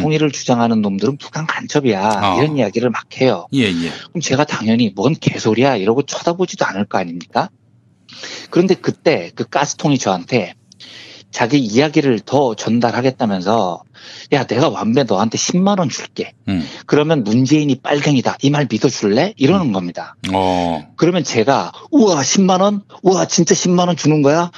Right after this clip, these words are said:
Speaker 2: 음.
Speaker 1: 우와, 감사합니다. 우와, 문재인 빨갱이야." 뭐, 이럴 것 같습니까?
Speaker 2: <laughs>
Speaker 1: 네?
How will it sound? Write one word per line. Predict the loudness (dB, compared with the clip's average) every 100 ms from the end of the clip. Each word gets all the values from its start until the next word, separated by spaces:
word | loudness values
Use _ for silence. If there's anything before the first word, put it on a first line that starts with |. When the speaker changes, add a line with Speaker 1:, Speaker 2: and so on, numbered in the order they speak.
| -4
Speaker 2:
음. | 0
Speaker 1:
우와, | 2 0
감사합니다. | 0 0 2 2 2 0 -2 -8 -2
우와, | 0 2
문재인 | 2 2 4 2 2 -2
빨갱이야." | -2 2 2 0
뭐, | -2 -2
이럴 | 0 0
것 | 0
같습니까? | -4 -4 -6 -6 -4 -6
Speaker 2:
<laughs> | -6 -8 -4 -8 -4 -8 -4 -6 -4
Speaker 1:
네? | -4 -4